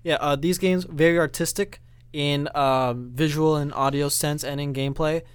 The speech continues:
Um, it's, I, I recommend everybody to play these games, but I will say that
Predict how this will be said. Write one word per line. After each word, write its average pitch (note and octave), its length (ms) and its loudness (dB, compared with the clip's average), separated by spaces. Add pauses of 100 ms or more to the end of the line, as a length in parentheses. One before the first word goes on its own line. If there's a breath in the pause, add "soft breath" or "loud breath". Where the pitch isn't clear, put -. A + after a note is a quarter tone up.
(340 soft breath)
Um, B2 720 0 (140)
it's, C3+ 360 -6 (100)
I, C3 160 -4 (640)
I F3 140 6
recommend F3+ 460 4
everybody C3+ 600 0
to B2 120 -10
play A#2+ 340 -2
these A2+ 260 -8
games, A2 340 -6
but E3 220 -2
I D3+ 80 2
will F#3 220 0
say F3+ 280 0
that D3 420 -2